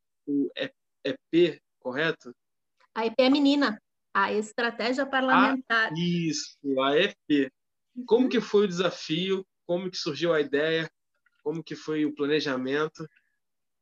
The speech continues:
Speaker 1: Conta um pouquinho pra gente.
Speaker 2: Lucas, agora quem vai respirar fundo sou eu pra contar essa história, essa novela mexicana que foi a criação da E P.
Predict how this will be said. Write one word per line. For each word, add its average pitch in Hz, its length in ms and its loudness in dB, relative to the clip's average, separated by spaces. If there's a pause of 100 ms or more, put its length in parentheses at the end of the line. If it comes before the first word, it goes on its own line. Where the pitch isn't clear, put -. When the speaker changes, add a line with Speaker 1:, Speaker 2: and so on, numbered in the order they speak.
(180)
Speaker 1:
Conta 160 180 -10
um 160 60 -10
pouquinho 151 280 -10
pra 139 140 -4
gente. 123 400 -10 (760)
Speaker 2:
Lucas, 254 280 -2
agora 277 240 4
quem 311 160 0
vai 277 160 4
respirar 254 520 0
fundo 226 200 -10
sou 311 240 2
eu 254 340 4 (220)
pra 254 180 -4
contar 262 380 0
essa 277 180 -2
história, 262 640 0
essa 262 160 0
novela 262 560 4
mexicana 262 640 -2
que - 100 -12
foi 262 120 -2
a 277 40 -4
criação 254 440 -4
da 233 120 -2
E 247 60 0
P. 180 320 -12